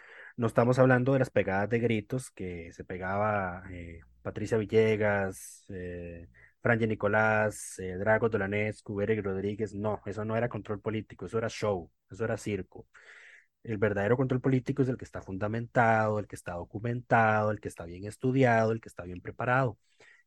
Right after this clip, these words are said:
en el que algunos de los diputados de la Asamblea anterior nos daban algo de eso. Por ejemplo, de nuevo, doña Silvia, doña Laura Guido, eh, ya,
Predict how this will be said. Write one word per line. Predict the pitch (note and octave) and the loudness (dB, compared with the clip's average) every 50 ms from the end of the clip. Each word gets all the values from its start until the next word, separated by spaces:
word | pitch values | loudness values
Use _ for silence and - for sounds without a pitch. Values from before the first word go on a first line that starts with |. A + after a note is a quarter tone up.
| - | -12
en | - G#2 | -8 -6
el | G2 F#2+ - | -6 -6 -6
que | - | -8
algunos | F2+ F2 F2 F#2 G2 G2+ G2+ | -10 -6 -4 -2 -2 0 2
de | G#2+ | 2
los | A2 A2+ | 2 2
diputados | A#2 B2+ - C3+ - C3 B2 C3 | 2 0 -4 -2 -2 0 0 2
de | B2+ B2+ | 2 0
la | B2+ | 0
Asamblea | - C3 B2 B2 B2+ B2+ | 0 -2 -2 0 0 0
anterior | C3 - - E3+ D3+ C3 C3 - E3 | 0 -2 -2 0 2 2 2 2 -2
nos | D3 A#2 F#2 - | -4 -6 -6 -6
daban | E2+ E2 E2+ F2+ F2+ | -8 -8 -6 -6 -6
algo | F#2+ G2 F#2+ A#2+ | -6 -4 -2 0
de | B2 D3+ G#3 | 0 2 0
eso. | A3+ - C3 | 0 -2 -6
Por | - - F2 | -8 -10 -16
ejemplo, | F#2 E2+ - - G#2+ - _ - | -16 -16 -14 -14 -14 -14 _ -16
de | - E2+ | -14 -12
nuevo, | F2 F2 F#2 F#2+ G2 G2+ G#2+ B2+ C3+ _ _ _ | -8 -6 -4 -2 0 0 -2 -2 -4 _ _ _
doña | - G#2 F#2+ F2+ F2 | -18 -16 -16 -14 -14
Silvia, | - - G#2 G#2 G#2+ G#2 G#2 G2 G#2 G2+ G2+ G2 G2 _ - | -8 -6 -4 -4 -4 -4 -4 -2 -4 -4 -4 -4 -8 _ -16
doña | F#2+ F#2 F#2 F#2 | -14 -12 -10 -8
Laura | F#2 F2+ F2+ F#2 F2+ | -8 -8 -8 -8 -8
Guido, | F2 G2+ G#2 G#2 G#2 G#2 G2+ G2+ G2 G2 F#2+ F#2 _ - - - - - - - _ - - _ _ _ - | -8 -6 -6 -4 -4 -4 -2 -2 -4 -4 -6 -8 _ -20 -20 -20 -20 -20 -20 -20 _ -20 -20 _ _ _ -18
eh, | - F#2+ F#2 F#2 F2+ F2 E2+ E2+ E2+ E2 - _ _ _ - | -14 -12 -10 -10 -10 -10 -10 -12 -14 -14 -16 _ _ _ -16
ya, | - F#2+ - - G#2 | -10 -6 -4 -4 -4